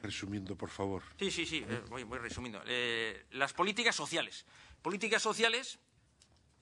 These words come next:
Speaker 2: ya he puesto un ejemplo, y podía poner más ejemplos. Eh, tenemos un sistema institucional pendiente de desarrollo en este momento, que es de la Ley de Servicios Sociales. Y el ejemplo que se ha puesto de la Ley de Garantía de Ingresos,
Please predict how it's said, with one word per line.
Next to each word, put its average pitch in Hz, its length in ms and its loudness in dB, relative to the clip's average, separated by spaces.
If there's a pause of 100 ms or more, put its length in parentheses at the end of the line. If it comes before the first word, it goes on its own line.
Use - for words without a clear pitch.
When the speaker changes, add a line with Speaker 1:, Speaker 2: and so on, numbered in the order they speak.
(200)
Speaker 2:
ya 139 160 2
he - 20 0
puesto 131 260 -6
un 120 80 -6
ejemplo, 143 400 -6 (140)
y - 80 -16
podía 127 340 2
poner 110 260 -2
más - 200 -2
ejemplos. 123 500 -8 (480)
Eh, 123 400 0
tenemos 180 360 2
un 185 180 -2
sistema 185 360 -2
institucional 180 640 0 (320)
pendiente 170 600 2
de 147 120 6
desarrollo 147 540 2
en - 80 -14
este 127 160 -10
momento, 120 420 -8
que 117 100 -10
es 123 200 -14
de 98 80 -14
la 98 100 -4
Ley 123 100 -2
de 117 80 -4
Servicios 113 360 -8
Sociales. 101 420 -16 (680)
Y 151 100 4
el 165 60 4
ejemplo 240 320 2
que 226 100 2
se 240 100 4
ha 247 60 8
puesto 202 380 2
de 135 100 4
la 143 100 8
Ley 180 100 4
de 208 100 2
Garantía 185 360 4
de 202 60 6
Ingresos, 185 520 2